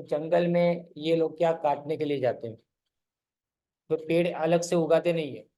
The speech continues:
जो naturally अवेलेबल है वो, वो टाइम ऐसा था। ये लोकगीत है, इसको लिखने वाला कोई है नहीं, मतलब ये लोगों की जबान पे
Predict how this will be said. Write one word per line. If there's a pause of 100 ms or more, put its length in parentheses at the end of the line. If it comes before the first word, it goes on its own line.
(280)
जो
naturally
अवेलेबल
है
वो,
वो
टाइम
ऐसा
था। (920)
ये
लोकगीत
है, (680)
इसको
लिखने
वाला
कोई
है
नहीं, (1160)
मतलब
ये
लोगों
की
जबान
पे